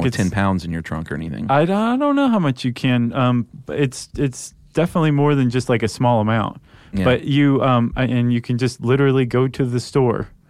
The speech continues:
Speaker 2: and buy pot. And there's actually an awesome New Yorker article called Buzzkill
Speaker 1: Uh-huh.
Speaker 2: from late last year, and it's about this economist that Washington State hired to basically create the framework for their legal pot industry.
Speaker 1: Like the economic model?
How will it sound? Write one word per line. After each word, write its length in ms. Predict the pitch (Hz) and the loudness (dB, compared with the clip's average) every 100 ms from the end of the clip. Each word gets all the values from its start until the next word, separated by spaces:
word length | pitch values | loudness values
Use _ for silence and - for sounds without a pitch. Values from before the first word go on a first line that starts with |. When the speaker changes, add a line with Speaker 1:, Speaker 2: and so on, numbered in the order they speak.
| _ - | _ -8
Speaker 2:
and 200 | 117 117 | -2 0
buy 340 | 113 113 107 | 2 2 2
pot. 520 | 107 - 139 - - - _ - - _ _ | -2 -2 -2 -4 -10 -20 _ -20 -20 _ _
And 80 | 127 | -2
there's 180 | 131 117 | 0 0
actually 500 | 143 139 127 - 131 | -2 -2 -2 0 0
an 80 | 117 | 2
awesome 380 | 127 123 120 127 | 0 -2 0 0
New 60 | 123 | 2
Yorker 380 | 123 127 120 104 | 2 0 0 0
article 460 | 110 107 - 107 | 0 0 -2 -2
called 340 | 101 110 104 104 | -2 -4 -4 -2
Buzzkill 640 | 123 127 - 110 101 104 - | -2 -2 -6 -6 -6 -8 -4
Speaker 1:
Uh-huh. 220 | 98 90 92 | -2 -2 -6
Speaker 2:
from 380 | - 120 110 110 | -8 -4 -2 0
late 260 | 113 123 120 | 2 0 0
last 380 | 123 113 - | -2 -2 -4
year, 340 | 123 113 98 - - _ _ | -2 -2 -2 -8 -14 _ _
and 100 | 117 | -4
it's 120 | 113 127 | -2 0
about 300 | 113 120 113 | 2 2 2
this 240 | 110 - | -2 -4
economist 800 | - 120 - 123 120 107 101 - | -6 -4 -2 0 0 -2 -4 -4
that 200 | 110 - | -4 0
Washington 520 | 110 107 117 - 113 | 0 0 -6 -4 -6
State 280 | - 123 123 | -4 -4 -4
hired 420 | - 120 123 101 | -2 0 0 -2
to 80 | 113 104 - - - | -4 -8 -12 -16 -4
basically 360 | 120 - 123 | -4 -2 -4
create 440 | 110 - 131 123 120 | -4 -2 0 2 0
the 60 | |
framework 520 | 117 - 135 127 110 110 | -4 -2 0 2 0 -2
for 260 | - 113 | 0 0
their 160 | 113 107 | 2 0
legal 380 | 107 117 113 110 | 0 0 2 0
pot 320 | - 123 - | 0 0 0
industry. 540 | 107 98 - 113 113 | -4 -6 -6 -8 -4
Speaker 1:
Like 160 | 110 95 | -4 -2
the 100 | 95 | -2
economic 400 | 98 101 92 101 | -2 0 0 -2
model? 300 | 110 117 123 | -2 -4 -6